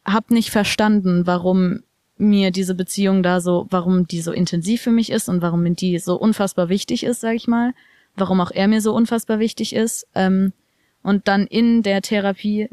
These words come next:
hab ich dann mit meiner Therapeutin sozusagen, mit dem, was ich erzählt hab und was sie eben dazu gesagt hat, rausgefunden quasi, dass das eben wegen der Bezugsperson ist und dass,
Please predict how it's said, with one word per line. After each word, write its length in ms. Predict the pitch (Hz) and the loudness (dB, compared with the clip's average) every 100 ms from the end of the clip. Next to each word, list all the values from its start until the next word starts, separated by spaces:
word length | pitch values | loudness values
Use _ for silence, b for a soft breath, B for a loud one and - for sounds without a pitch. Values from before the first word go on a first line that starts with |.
| - | -16
hab 200 | _ 196 | _ -4
ich 120 | 202 - | -4 -2
dann 320 | 190 185 185 | 0 0 0
mit 160 | 190 185 | -2 0
meiner 260 | 185 185 | 2 2
Therapeutin 540 | 180 185 190 202 190 190 | 2 0 0 0 0 0
sozusagen, 600 | 185 - 180 180 180 180 b b b | -2 -2 0 2 2 0 b b b
mit 140 | 196 190 | -2 2
dem, 160 | 202 | 2
was 160 | 196 196 | 2 0
ich 120 | 214 | -2
erzählt 380 | 196 - 208 214 | -2 0 0 2
hab 140 | 202 | 0
und 120 | 196 | 0
was 160 | 185 185 | 0 0
sie 160 | 208 196 | -2 0
eben 160 | 190 | 2
dazu 240 | 180 - 196 | 0 -2 -4
gesagt 380 | 185 185 190 | 0 0 0
hat, 200 | 190 180 | -2 -2
rausgefunden 760 | 175 190 - 196 - 180 175 175 | 0 0 0 -6 -2 -2 0 -4
quasi, 460 | - 170 170 170 180 b b b | -2 -4 -2 -4 -8 b b b
dass 140 | - 180 | -10 -8
das 140 | 196 | -4
eben 300 | 190 190 190 | 0 2 4
wegen 400 | 180 175 175 170 | 2 4 4 2
der 120 | 175 | 0
Bezugsperson 760 | 175 - 220 - 202 185 185 180 | -2 -2 -4 0 -2 2 2 2
ist 240 | 185 - | 0 -4
und 180 | - 170 | -2 -2
dass, 360 | 165 170 - | -2 -6 -12